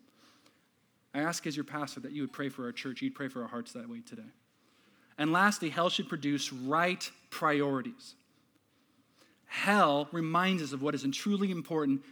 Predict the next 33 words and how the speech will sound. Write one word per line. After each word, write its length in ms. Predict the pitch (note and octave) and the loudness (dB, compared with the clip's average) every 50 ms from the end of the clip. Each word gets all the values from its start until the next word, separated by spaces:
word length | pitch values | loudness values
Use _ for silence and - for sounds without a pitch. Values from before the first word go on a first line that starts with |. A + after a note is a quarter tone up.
| - - | -8 -4
now. 500 | C3+ C3 B2+ C3+ C3+ C3 A2+ G2+ - - - _ _ _ _ _ _ _ _ _ _ _ _ _ _ _ | -2 0 2 2 2 0 -2 -4 -8 -16 -20 _ _ _ _ _ _ _ _ _ _ _ _ _ _ _
So 140 | - - E3 | -6 -6 -6
today 260 | - E3 F3 F#3 G3 | -4 0 0 0 2
in 80 | F#3+ | 2
our 80 | F3 E3 | 2 0
time 220 | - F3 F3 E3+ | 0 -2 -2 -2
of 60 | E3 D3+ | 0 -2
response, 500 | D3 - - - F3 F3 E3 D#3+ C#3+ C#3 | -2 -4 -2 2 4 4 4 4 0 -2
as 80 | C#3 | -8
you 60 | D3 | -8
come 180 | C#3 - D3+ F3+ | -6 -4 -4 -4
up 60 | E3 | -2
for 100 | - D#3+ | -4 -6
communion 420 | C#3 - D#3+ D#3 E3 F3 E3+ D#3 C#3+ | -6 -4 -4 -2 -2 0 0 2 2
on 80 | C3+ | 2
my 120 | C#3 C#3 C#3 | 2 2 2
right 340 | C#3 D3 D#3+ E3 D#3+ D#3 - - - - - | 2 2 2 2 0 -2 -6 -14 -20 -16 -6
and 140 | - C#3 C#3 | -2 2 2
on 100 | C#3 C#3 | 4 4
my 140 | C3+ C3+ C3 | 2 2 0
left, 520 | B2 B2+ D3+ D#3 C3 A#2+ A#2 - - - - | 0 0 0 0 0 -2 -4 -6 -12 -16 -6
and 100 | - C#3 | -2 0
as 140 | C#3 C#3 C3 | 0 0 0
you 60 | D3 | -2
consider 480 | C#3 - D3 C3+ - - F#3+ F3 F3 D#3+ | -4 -4 -6 -4 -4 -4 0 0 0 0
heaven 340 | D3 - D#3+ D#3+ C#3+ D3 C#3+ | 0 -2 -4 -2 -2 0 -2
and 80 | C3 | -2
hell, 380 | B2+ C3 D3 C#3 B2 A2+ G#2+ - - - - - - - _ | -2 -2 0 0 0 -2 -4 -10 -16 -20 -20 -20 -20 -8 _
remember 500 | C#3+ D3 C#3+ D3 D#3 F3 F#3 G3 F#3+ F#3+ | 0 2 2 2 2 2 2 4 2 2
the 220 | D#3 D#3 D3+ - - | 0 0 -4 -4 -2
elements 480 | E3+ F3 F#3+ G3+ G3+ F#3+ F#3+ F#3 E3+ - | 2 4 4 6 6 4 2 0 -2 0
represent 560 | D3+ E3 E3+ E3+ F3 D3 C#3 D#3+ D3+ D3 C#3+ | 0 0 0 0 -2 -2 0 -2 -2 -2 0
this. 280 | C#3 C#3 A#2 - - | 0 -2 -2 -2 -8